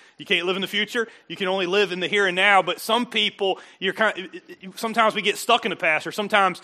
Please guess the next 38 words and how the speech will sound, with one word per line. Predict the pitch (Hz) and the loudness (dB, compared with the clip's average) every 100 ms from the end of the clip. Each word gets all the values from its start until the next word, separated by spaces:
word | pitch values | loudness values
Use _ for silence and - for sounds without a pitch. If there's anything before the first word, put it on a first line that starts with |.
| - - | -18 -8
we | 190 | -2
get | 190 | -2
stuck | - 233 226 | 4 4 4
going, | 190 185 | 2 0
"Man, | 196 196 | 4 4
I | |
really | 180 220 214 180 | 4 4 4 4
hope | 220 214 214 - | 4 4 2 -6
one | 190 233 220 | 0 0 4
day | 208 208 | 4 6
it'll | 190 180 | 4 2
get | 202 160 | 0 4
better," | 208 214 202 - - | 6 6 4 0 -8
and | 175 | -4
it | |
never | 180 202 | 2 2
seems | 190 214 202 | 2 -4 -2
to | 185 | 2
happen. | 202 208 214 202 - - | 4 4 2 -6 -10 -10
And | 165 | -4
so | 202 180 | 0 0
today | 175 208 | 2 2
we're | 208 | 4
gonna | 196 | 2
talk | 185 214 202 | 0 2 2
about | 196 185 | 4 4
how | 208 226 | 4 2
do | |
we | 233 220 | 0 -2
have | 165 196 | 0 0
victory, | 156 123 214 220 - 170 156 151 - _ | -2 4 4 4 0 -6 -4 -8 -14 _
how | 202 | 2
do | 214 | 2
we, | 202 | -2
how | 131 220 220 | -2 0 0
can | 247 208 | -2 -2
we | 185 | -2
win | 156 156 220 202 160 151 | -4 -2 2 2 2 -4